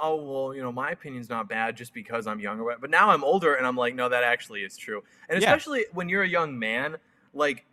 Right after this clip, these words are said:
Speaker 1: no one talks enough about how so much of being a young man is just shutting your mouth and listening to men who are older than you, even if
Speaker 2: Yeah.
Speaker 1: they're wrong.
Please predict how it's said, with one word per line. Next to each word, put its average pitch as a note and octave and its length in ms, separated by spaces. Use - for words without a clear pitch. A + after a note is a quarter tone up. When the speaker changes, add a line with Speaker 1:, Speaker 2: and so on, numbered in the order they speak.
Speaker 1:
no D3 200
one A3+ 240
talks D3 420
enough A#2+ 380
about G#2+ 380
how G2+ 360
so D#3+ 200
much G3+ 220
of D3+ 100
being C3 260
a B2 40
young A2+ 320
man G#2 380
is B2 160
just B2 380
shutting C#3 480
your C3 120
mouth G#2+ 420
and G2+ 160
listening G2+ 400
to F#2+ 60
men F#2 260
who F#2+ 120
are F2+ 120
older F2+ 280
than E2+ 200
you, D#2 160
even A#3+ 240
if - 80
Speaker 2:
Yeah. - 40
Speaker 1:
they're F3+ 160
wrong. A#2+ 380